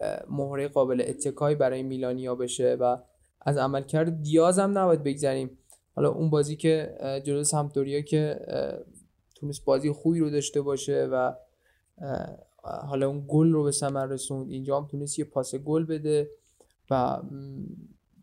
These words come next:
خیلی خوب فضا سازی می‌کنه و خوب پشت مهاجم قرار می‌گیره و اون پست رو بازی می‌کنه. اه، در مورد اولیویر ژیرو هم بخوام بگم،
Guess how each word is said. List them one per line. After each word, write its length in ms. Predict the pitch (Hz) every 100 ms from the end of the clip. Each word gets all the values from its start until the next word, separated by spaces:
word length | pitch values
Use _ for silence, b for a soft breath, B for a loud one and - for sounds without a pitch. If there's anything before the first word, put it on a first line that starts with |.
| _
خیلی 220 | - 190
خوب 160 | 190 -
فضا 340 | - 139 143
سازی 360 | 143 135 139 165
می‌کنه 500 | 180 165 151 147 143
و 200 | 139 131 b b _
خوب 260 | - 175 170
پشت 300 | 147 139 147
مهاجم 420 | 135 131 127 139
قرار 320 | 143 123 135
می‌گیره 300 | 139 139 139
و 20 |
اون 240 | 139 143 143
پست 360 | _ 139 -
رو 60 | 139
بازی 320 | 131 127 131
می‌کنه. 520 | 131 127 131 127 127 - _ _ _ _
اه، 120 | 131
در 200 | 135 147
مورد 240 | 143 151 185
اولیویر 520 | 196 180 165 156 156
ژیرو 280 | 151 151 185
هم 120 | 214
بخوام 300 | 185 175 170
بگم، 400 | 160 165 196